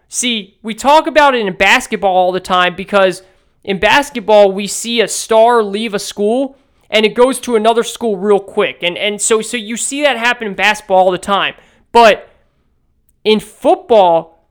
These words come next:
you know, 'cause over the previous years, it was they got an exemption right away, all that.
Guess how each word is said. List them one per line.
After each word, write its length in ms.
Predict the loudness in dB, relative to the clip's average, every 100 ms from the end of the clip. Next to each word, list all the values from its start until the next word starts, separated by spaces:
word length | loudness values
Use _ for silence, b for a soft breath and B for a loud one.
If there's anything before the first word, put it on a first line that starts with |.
| -6
you 120 | 2
know, 100 | 2
'cause 180 | 2 -2
over 300 | 2 2 0
the 180 | -6 -12
previous 540 | -10 -6 -4 -4 -4
years, 380 | -6 -4 -2 -2
it 100 | -2
was 240 | 0 -4
they 140 | -4 -2
got 240 | 0 0
an 100 | -2
exemption 560 | -10 -2 -2 -2 -6 -2
right 180 | 0 0
away, 320 | -2 0 0
all 280 | 2 0 2
that. 420 | 2 0 -2